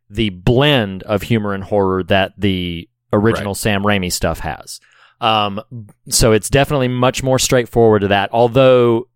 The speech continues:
Speaker 1: I would need to rewatch it again to see if it was completely devoid of humor. I just remember it, it tries to go much more for the throat in terms of its scares and its sort of graphic,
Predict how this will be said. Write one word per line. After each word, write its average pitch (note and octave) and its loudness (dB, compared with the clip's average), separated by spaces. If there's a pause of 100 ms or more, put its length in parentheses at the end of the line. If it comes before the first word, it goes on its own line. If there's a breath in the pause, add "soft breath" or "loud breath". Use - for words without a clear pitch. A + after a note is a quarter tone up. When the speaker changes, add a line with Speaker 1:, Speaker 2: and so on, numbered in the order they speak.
(120)
Speaker 1:
I A#2 2
would A2 0
need A#2 -2
to A2 2
rewatch G#2 0
it G2+ -4 (140)
again G#2 -2
to G#2+ -6
see A2 -2
if G2+ -2
it F#2 0
was F#2 -6
completely G2 -2
devoid A2 2 (260 loud breath)
of A#2+ 2
humor. C3+ -2
I G#2+ 0
just A2+ -2
remember G#2+ -4
it, G#2+ 0 (160)
it G2+ 0
tries A2+ 0
to - -6
go F#2+ -2
much G#2 -4
more F#2 -2 (320 soft breath)
for B2+ 2
the A2+ -2
throat F#2+ 0
in F#2+ -8
terms F#2+ -2
of E2+ -4
its E2+ -8
scares F#2 0
and F#2+ -6
its F2 -6
sort F#2+ 0
of E2 -6
graphic, F#2+ -2